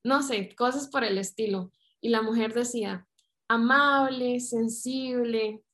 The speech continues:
linda, ama de casa, mamá.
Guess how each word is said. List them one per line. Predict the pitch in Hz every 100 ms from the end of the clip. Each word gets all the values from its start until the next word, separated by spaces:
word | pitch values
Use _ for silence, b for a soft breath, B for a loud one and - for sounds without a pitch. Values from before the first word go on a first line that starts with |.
| _
linda, | 202 226 269 262 247 226 208 208 202 _ _ _ -
ama | 233 247 254
de | 226 233
casa, | 226 220 214 196 185 - _ _ _
mamá. | 202 208 208 208 202 185